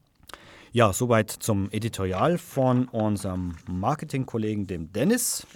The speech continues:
Und weiter geht's mit den Veranstaltungstipps für I-T-Professionals. Ja, losgehen tut's dann gleich mit der M V P Cloud O S Roadshow.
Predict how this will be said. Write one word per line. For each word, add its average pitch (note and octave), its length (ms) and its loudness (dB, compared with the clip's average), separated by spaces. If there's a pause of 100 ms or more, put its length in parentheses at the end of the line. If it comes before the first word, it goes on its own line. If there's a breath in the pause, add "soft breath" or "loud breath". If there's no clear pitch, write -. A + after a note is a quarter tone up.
Und A#2+ 300 -2
weiter B2 320 -2
geht's C3 640 -4
mit A#2 280 -4
den B2 260 0
Veranstaltungstipps G#2+ 1300 -8
für G#2 320 -8
I-T-Professionals. - 1200 -12 (540 loud breath)
Ja, G#2 80 2
losgehen D#3+ 380 2
tut's E3 180 -4
dann C3 180 0
gleich A2 440 -4
mit A#2 260 -2
der G2+ 260 -2
M B2+ 140 -2
V A#2 240 -2
P A2+ 260 -2
Cloud A2+ 460 -4
O G#2 140 -8
S A#2+ 240 -4
Roadshow. C#3 640 0